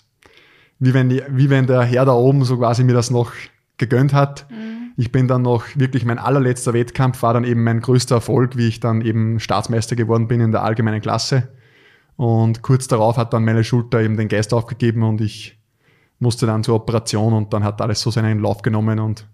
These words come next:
Speaker 1: ich musste dann letztendlich aufhören.
Speaker 2: Mhm. Das muss natürlich auch total, äh, schwer gewesen sein für die. Also grad wenn man so hohe Ziele hat, sich, ähm, ja, dem so verpflichtet. Ich meine, du wirst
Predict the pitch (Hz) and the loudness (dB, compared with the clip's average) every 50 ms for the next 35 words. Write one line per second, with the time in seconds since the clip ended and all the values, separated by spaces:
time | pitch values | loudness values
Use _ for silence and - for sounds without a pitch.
0 | _ _ _ _ _ _ _ _ - - 120 110 - 123 113 107 107 107 107 - | _ _ _ _ _ _ _ _ -6 -2 -2 -2 0 -2 -2 0 0 -2 -2 -4
1 | 113 107 104 - 104 107 - 113 113 - - _ _ _ - 240 233 240 247 240 | -4 -6 -4 -4 -6 -6 -6 -8 -8 -8 -12 _ _ _ -12 -10 -8 -8 -8 -8
2 | 240 247 254 247 _ _ _ _ - - - _ - 220 - 247 233 240 240 214 | -10 -12 -14 _ _ _ _ _ -20 -20 -20 _ -16 -14 -8 -6 -6 -6 -6 -6
3 | 226 220 214 - 226 220 214 - - - 196 202 214 - 202 202 196 202 208 214 | -6 -8 -6 -6 -6 -6 -6 -6 -8 -8 -8 -10 -14 -10 -8 -6 -6 -4 -6 -8
4 | 214 208 _ - - - - - - 202 180 190 - - 226 226 226 233 208 - | -12 -16 _ -12 -12 -12 -10 -12 -10 -10 -10 -10 -10 -10 -8 -8 -8 -8 -6 -6
5 | 220 214 220 220 - 220 - 220 226 226 226 220 - 202 208 208 208 - 202 190 | -6 -8 -8 -8 -10 -12 -10 -10 -10 -10 -12 -10 -10 -10 -8 -8 -10 -8 -8 -8
6 | 190 196 - 208 208 202 208 202 - 220 214 208 196 - 214 214 220 220 214 214 | -8 -8 -8 -8 -6 -6 -6 -8 -6 -6 -6 -8 -8 -6 -6 -4 -4 -2 -2 -4
7 | 214 214 208 208 - - 240 226 233 233 226 220 214 214 208 214 - - - - | -4 -6 -8 -10 -10 -8 -6 -4 -4 -4 -4 -4 -6 -6 -8 -8 -10 -12 -8 -8
8 | 208 202 196 - - - - - - 196 196 196 196 202 196 190 196 202 208 208 | -8 -8 -8 -10 -14 -16 -14 -12 -10 -8 -8 -6 -6 -8 -8 -10 -8 -8 -8 -8
9 | 202 208 _ - - _ _ - 226 226 233 226 - - 247 233 220 - 233 220 | -8 -12 _ -20 -20 _ _ -10 -8 -6 -4 -4 -4 -4 -6 -6 -6 -8 -10 -12
10 | - - 240 247 240 240 - 240 233 226 226 - 208 208 214 214 214 202 214 220 | -8 -6 -4 -4 -4 -6 -6 -6 -6 -6 -8 -8 -8 -6 -6 -6 -6 -4 -4 -6
11 | 214 214 - - - | -6 -8 -12 -18 -20